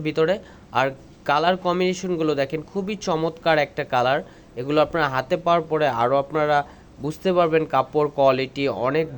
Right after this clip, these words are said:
ভালো। এগুলো আপনারা একটা অর্ডার করে দেখেন, যদি ভালো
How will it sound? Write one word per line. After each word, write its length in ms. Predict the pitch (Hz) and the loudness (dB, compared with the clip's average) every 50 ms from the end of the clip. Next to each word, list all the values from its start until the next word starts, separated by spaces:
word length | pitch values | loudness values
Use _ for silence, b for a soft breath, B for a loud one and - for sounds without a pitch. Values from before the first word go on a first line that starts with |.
| 113 | -4
ভালো। 180 | 123 127 127 135 127 123 120 | -2 -2 0 0 2 0 0
এগুলো 220 | 110 127 135 160 196 - B B B B B B - | 0 0 -2 -2 -2 -2 B B B B B B -10
আপনারা 260 | 110 - - 151 147 147 143 143 | -10 -4 -2 0 4 4 4 2
একটা 160 | - - 165 139 | 2 2 4 4
অর্ডার 200 | 139 143 151 165 160 160 | 6 6 4 2 0 0
করে 140 | 175 165 160 151 139 135 | 2 2 2 2 2 0
দেখেন, 240 | 135 - 180 190 220 - B B B B B - - 131 | -2 0 -4 -6 -6 -6 B B B B B -16 -6 -4
যদি 160 | 156 160 170 160 143 143 | -2 0 0 0 0 0
ভালো 160 | 156 170 | 2 2